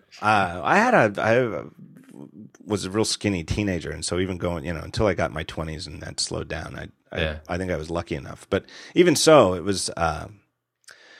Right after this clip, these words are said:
Speaker 1: I, I kinda quit buying it cold turkey, Coke. Uh,
Speaker 2: Mm-hmm.
Speaker 1: actually, at Amy's encouragement, I was really, I mean, I was still, I don't know, twenty,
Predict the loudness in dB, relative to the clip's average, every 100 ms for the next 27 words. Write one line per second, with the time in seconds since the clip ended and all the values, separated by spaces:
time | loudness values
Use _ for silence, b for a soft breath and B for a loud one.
0 | b b 0 2 4 2 2 0 0 2
1 | 4 4 2 _ 2 2 4 0 -2 -8
2 | -14 2 4 2 0 -2 -2 -4 -16 -4
3 | -2 -2 -6 -20 _ _ -8 -6 -4 -4
4 | -2 2 2 4 2 2 0 -2 -4 -6
5 | -6 -6 -6 -10 -12 0 2 4 2 2
6 | 2 0 -4 -2 -2 -4 0 0 0 -4
7 | -8 -12 -12 -8 -8